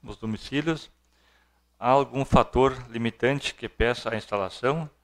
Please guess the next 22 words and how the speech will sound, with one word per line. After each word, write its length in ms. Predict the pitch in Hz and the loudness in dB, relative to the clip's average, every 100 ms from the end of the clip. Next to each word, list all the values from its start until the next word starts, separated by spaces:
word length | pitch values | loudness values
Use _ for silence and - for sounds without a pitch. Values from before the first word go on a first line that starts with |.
| _ _ _ _ _ | _ _ _ _ _
Qual 180 | - 135 | 0 4
o 120 | 147 | 4
valor 300 | 135 123 131 | 4 4 2
total 360 | 131 117 120 123 | 2 0 0 0
arrecadado 540 | 110 - 104 107 113 | 0 0 0 0 -2
pela 160 | - 110 | -4 -6
Prefeitura 560 | 107 - 110 - 123 | -4 -4 -2 -2 -2
pelo 180 | 123 117 | -4 -6
serviço 400 | 110 113 107 120 | -6 -8 -8 -10
de 80 | - | -8
fornecimento 640 | - 113 107 107 107 107 | -6 -6 -6 -6 -8 -6
de 100 | 101 | -2
água 300 | 104 113 113 | 2 2 2
à 20 | |
população 760 | 107 104 - 101 - 113 120 143 _ _ _ _ | 2 4 2 2 0 2 2 -2 _ _ _ _
e 60 | 110 | -14
seu 200 | - 107 | -2 -2
custo, 540 | - 131 151 - 196 - _ _ 120 | -2 -2 -2 -2 -10 -12 _ _ -6
incluído 420 | 131 - 117 117 | -2 0 2 2
pessoal, 560 | - 104 - 110 131 | 2 0 2 4 4
veículos, 560 | 120 107 131 - 117 - | 2 -4 -6 -6 -6 -4
combustível? 680 | - 104 92 - 139 156 165 | -4 2 2 2 -4 -4 -8